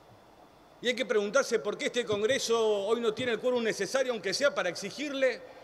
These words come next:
a aquellos que han dilapidado más de ciento veinte mil millones de dólares de deuda externa, alguna explicación.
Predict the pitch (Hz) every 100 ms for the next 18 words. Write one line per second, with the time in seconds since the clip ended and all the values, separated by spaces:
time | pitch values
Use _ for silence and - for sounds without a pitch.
0 | - - - 294 269 233 240 277 240 220
1 | - 208 262 254 233 202 190 - 277 247
2 | 226 202 208 226 269 233 202 262 226 202
3 | 247 247 202 214 240 202 - 269 247 262
4 | 226 175 - - - - - 226 294 -
5 | 220 202 - 277 220